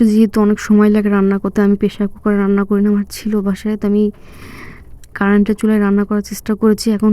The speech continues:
স্বাদ মতো পানি দিয়ে দেবো এখানে, যতটুকুন সেদ্ধ করা লাগে। কষানোর সময় আমার, কষানোর সময় আমার সেদ্ধটা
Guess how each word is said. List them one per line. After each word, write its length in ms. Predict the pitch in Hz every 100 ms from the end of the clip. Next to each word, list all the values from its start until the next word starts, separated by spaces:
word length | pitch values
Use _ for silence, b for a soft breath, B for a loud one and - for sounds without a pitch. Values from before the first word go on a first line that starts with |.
| 208
স্বাদ 140 | 214 196
মতো 160 | 214 - 196
পানি 180 | 196 208 202
দিয়ে 140 | 208 214
দেবো 120 | 208 208
এখানে, 220 | 214 214 220 208
যতটুকুন 420 | 202 - - 214 214
সেদ্ধ 180 | - 196 208
করা 120 | 214 214
লাগে। 120 | 226 -
কষানোর 360 | 208 226 226 -
সময় 320 | - 254 254 233
আমার, 180 | 220 - - - B B B B B -
কষানোর 360 | 226 240 233 226
সময় 200 | 240 240 226
আমার 140 | 220 -
সেদ্ধটা 340 | 208 208 226